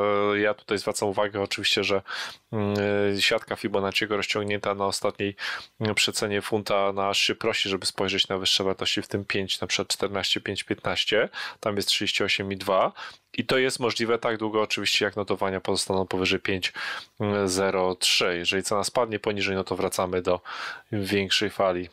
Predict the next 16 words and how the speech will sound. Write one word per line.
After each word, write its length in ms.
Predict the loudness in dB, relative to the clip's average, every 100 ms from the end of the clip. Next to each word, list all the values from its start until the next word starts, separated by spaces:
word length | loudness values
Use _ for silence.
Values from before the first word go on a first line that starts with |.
| -12
mm, 560 | -8 -4 -4 0 2 2
czy 120 | 0
też 120 | 0
do 100 | 0
kolejnego 360 | 0 0 2 0
impulsu 400 | 0 -2 -2 -2
umacniającego 680 | -2 0 -2 0 0 0
naszą 340 | 0 0 0 -6 _ _ -20 -2
jednostkę 520 | 0 2 -2 -2 -2
monetarną. 560 | 0 0 0 -4 -6 -20 _ _ _ _ _ _ _ _ _ _ -12 -10 -10 -12 -14 -14 -14
Frank 240 | -2 -2 0
szwajcarski 480 | 0 2 0 -2
do 100 | -4
P 120 | 2 2
L 60 |
N-a, 260 | 4 2